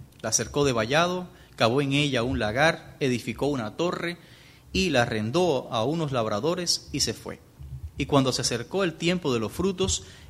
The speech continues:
envió sus siervos a los labradores para que recibiesen sus frutos. Mas los labradores,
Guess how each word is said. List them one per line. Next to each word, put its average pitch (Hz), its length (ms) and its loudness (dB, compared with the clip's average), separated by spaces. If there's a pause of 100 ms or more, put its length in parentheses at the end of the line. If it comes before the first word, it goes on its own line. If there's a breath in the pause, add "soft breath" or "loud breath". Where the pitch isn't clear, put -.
envió 147 340 6
sus 175 180 0
siervos 170 480 0
a 120 60 2
los 113 120 0
labradores 117 540 0
para 120 260 -2
que 120 100 -6
recibiesen 117 680 -2
sus 107 180 -8
frutos. - 560 -12 (420 soft breath)
Mas 151 260 0
los 120 160 -2
labradores, 110 800 -2